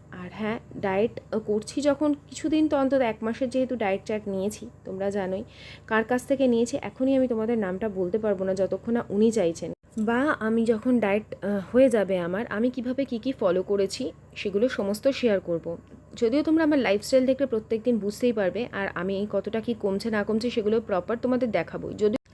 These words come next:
আমার ওয়েট লস জার্নিটা পুরোটাই তোমাদের চোখের সামনে, কেউ অস্বীকার করতে পারবে না যে, "না পায়েল, তুমি, আহ, বলো ওয়েট লসের জন্য, কিন্তু করো না।" তোমাদের চোখের সামনেই তোমরা দেখতে পাও যে আমি কতটা পরিমাণে ওজন কমিয়েছি,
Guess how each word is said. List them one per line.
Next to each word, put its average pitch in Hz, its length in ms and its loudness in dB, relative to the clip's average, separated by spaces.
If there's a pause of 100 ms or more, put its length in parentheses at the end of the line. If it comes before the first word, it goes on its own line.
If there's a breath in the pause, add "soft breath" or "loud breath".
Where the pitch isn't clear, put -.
(100)
আমার 214 360 2
ওয়েট 226 280 4
লস 220 220 2
জার্নিটা 190 420 0 (100)
পুরোটাই 254 420 2
তোমাদের 220 320 0
চোখের 196 260 -8
সামনে, 156 420 -6 (180)
কেউ 220 240 -2 (160)
অস্বীকার 247 360 4
করতে 240 240 0
পারবে 220 280 2
না 240 140 2
যে, 233 120 0
"না 185 280 0 (180)
পায়েল, 185 300 -2
তুমি, 202 300 -6
আহ, 180 800 -2 (180)
বলো 220 300 8
ওয়েট 208 240 0
লসের 202 320 2
জন্য, 196 320 -4 (140)
কিন্তু 220 240 0
করো 160 280 -2
না।" 151 120 -6
তোমাদের 220 360 2
চোখের 220 260 0
সামনেই 233 380 2
তোমরা 220 240 2
দেখতে 196 280 -4
পাও 214 200 -2
যে 233 120 0
আমি 208 260 -2
কতটা 196 300 0
পরিমাণে 220 440 2
ওজন 202 300 0
কমিয়েছি, 208 580 0